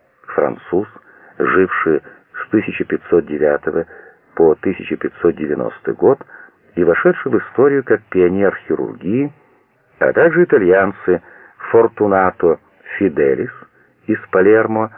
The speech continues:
и Паоло Цахия из Рима. Они были последователями Андреа Веззалия, который уже в первой половине шестнадцатого века подготовил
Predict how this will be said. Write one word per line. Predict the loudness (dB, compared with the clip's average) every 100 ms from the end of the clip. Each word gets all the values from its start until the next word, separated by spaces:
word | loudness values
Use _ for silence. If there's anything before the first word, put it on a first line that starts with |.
| -20 _ _ -4
и | -4
Паоло | 2 4 6 4 4 2 -2 _ _ -6 0
Цахия | 2 0 -2 0 0 0
из | -4 -2
Рима. | 0 0 -2 -6 -12 -16 _ _ _ _ _
Они | -4 0 2
были | 2 2
последователями | 2 0 0 2 2 -2 -2 -2 -2 -4 -12 -20 -12 -2
Андреа | 0 0 2 4 4
Веззалия, | 4 0 0 0 2 0 -4 -8 -10 _ _ _ _
который | -4 0 2 4
уже | 2 2 2 2
в | 0 -6
первой | 0 2 2 0
половине | 2 0 0 -4 -6 -10 -18 _ -6
шестнадцатого | -4 -4 -4 -6 -6 -8 -6
века | 0 0 2 0 -4 -20 _
подготовил | 0 2 2 2 4 2